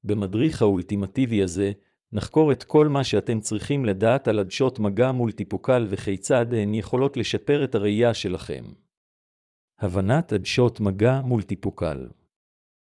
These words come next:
עדשות מגע מולטיפוקל תוכננו במיוחד לטיפול בפרס ויופייה, מצב המשפיע על אנשים מעל גיל ארבעים, שכתוצאה ממצב זה קיים קושי להתמקד בעצמים מקרוב.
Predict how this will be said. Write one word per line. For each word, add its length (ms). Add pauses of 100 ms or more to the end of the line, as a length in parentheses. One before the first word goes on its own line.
(360)
עדשות 460
מגע 360
מולטיפוקל 720
תוכננו 480
במיוחד 480
לטיפול 420
בפרס 460
ויופייה, 580 (500)
מצב 340
המשפיע 480
על 100
אנשים 460
מעל 260
גיל 240
ארבעים, 500 (340)
שכתוצאה 580
ממצב 500
זה 160
קיים 420
קושי 380
להתמקד 600
בעצמים 520
מקרוב. 640